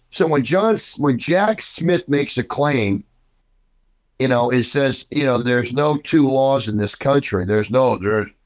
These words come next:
you know, we, we have one set of laws in this country." Well, what's he talking about?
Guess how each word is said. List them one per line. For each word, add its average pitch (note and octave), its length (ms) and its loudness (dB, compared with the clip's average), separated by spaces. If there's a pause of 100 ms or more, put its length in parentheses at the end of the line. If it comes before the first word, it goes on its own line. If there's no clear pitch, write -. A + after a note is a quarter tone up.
(400)
you C#3 60 2
know, B2+ 220 2
we, C#3 160 2
we D3 260 0
have C#3 320 2
one D#3 260 0
set - 280 -2
of C#3+ 100 0
laws D3 360 0
in B2+ 80 -2
this A#2+ 160 -4
country." C#3 360 -2
Well, B2+ 200 -2
what's A#3+ 180 0
he B3+ 120 2
talking F#3+ 460 0
about? F2+ 320 -4